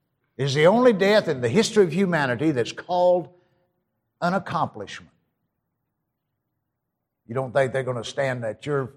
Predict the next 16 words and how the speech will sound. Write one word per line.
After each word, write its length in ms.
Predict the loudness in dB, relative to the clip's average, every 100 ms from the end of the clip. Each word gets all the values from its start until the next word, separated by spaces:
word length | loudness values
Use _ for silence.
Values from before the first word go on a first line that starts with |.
| _
casket, 460 | -4 -2 -4 -10 -8
do 80 |
you, 120 | -6 -6
and 100 | -6
say, 140 | -8
"Well, 220 | -4 -4
he 80 | -4
finally 340 | -2 -2 -2 -4
done 200 | -6 -6
something 380 | -8 -10 -12 -10
right"? 300 | -10 -10 -16 _ _ _ _ _ _ _ _ _ _ _ _ -4
They're 120 | 2
not 160 | 4 2
gonna 180 | -4
say 220 | -6 -6 -6
that. 360 | -12 -20 -20